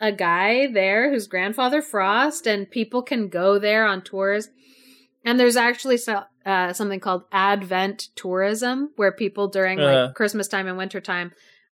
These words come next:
Speaker 1: are traveling. And one of the big travel destinations now that people wanna go to is to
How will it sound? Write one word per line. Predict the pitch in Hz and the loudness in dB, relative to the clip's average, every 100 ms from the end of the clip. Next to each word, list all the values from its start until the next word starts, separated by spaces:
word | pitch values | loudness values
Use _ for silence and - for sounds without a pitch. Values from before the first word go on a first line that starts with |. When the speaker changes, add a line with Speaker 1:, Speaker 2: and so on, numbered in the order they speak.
| - | 0
Speaker 1:
are | 196 185 170 170 - | 2 4 2 -4 -6
traveling. | - 202 196 220 254 269 | 0 2 2 2 2 2
And | 226 | 0
one | 202 | 2
of | 208 | 2
the | 202 185 - | 0 -2 0
big | 214 208 - | 0 0 -2
travel | 220 240 285 | -2 0 2
destinations | 226 190 - 180 175 175 190 190 - | 0 -2 -4 -8 -8 -8 -10 -10 -10
now | 202 190 185 180 170 196 | -4 0 0 0 -4 -6
that | 185 | -6
people | - 196 185 | -6 -10 -8
wanna | 175 175 | -10 -6
go | 202 262 | -2 -2
to | - 185 180 185 - - - - | -2 -2 -2 -6 -20 -20 -20 -4
is | 208 208 190 185 190 - - _ _ _ _ - | 4 6 6 4 -2 -4 -6 _ _ _ _ 0
to | 233 202 196 190 190 | 4 6 4 2 -2